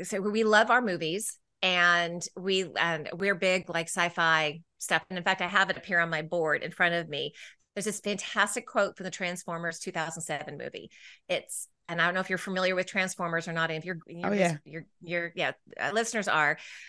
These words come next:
Speaker 1: but it's right after Bumblebee has this knockdown fight, and Shia LaBeouf's character is still, you know, is, like, just in, being introduced, and he opens up the door, and, and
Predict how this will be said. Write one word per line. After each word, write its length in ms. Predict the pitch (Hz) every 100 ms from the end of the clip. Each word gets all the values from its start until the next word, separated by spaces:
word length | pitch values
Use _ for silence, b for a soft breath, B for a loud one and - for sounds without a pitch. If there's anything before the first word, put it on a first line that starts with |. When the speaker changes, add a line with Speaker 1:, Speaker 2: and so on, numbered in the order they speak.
| B
Speaker 1:
but 160 | 226 202
it's 160 | 202
right 180 | 214 220
after 380 | 214 214 220 208
Bumblebee 460 | 175 208 202 196 202
has 200 | 196 190
this 160 | 180
knockdown 440 | 185 185 190 180 170 -
fight, 300 | 185 180 175
and 240 | 156 151 165 b b b _ 175
Shia 380 | - - 208 202
LaBeouf's 240 | 196 196
character 480 | - 185 180 196 175
is 240 | 160 165 -
still, 320 | - 190 185
you 120 | 180
know, 100 | 156
is, 100 | 170
like, 160 | 151 147
just 220 | - 220
in, 140 | 226 226
being 240 | 202 196
introduced, 560 | 190 196 180 185 180 165
and 160 | 165 160 - -
he 160 | 160 208
opens 240 | 214 226
up 100 | 226
the 80 | 214
door, 460 | 185 196 185 180 180 B B B
and, 160 | 202 196 - 185
and 220 | 175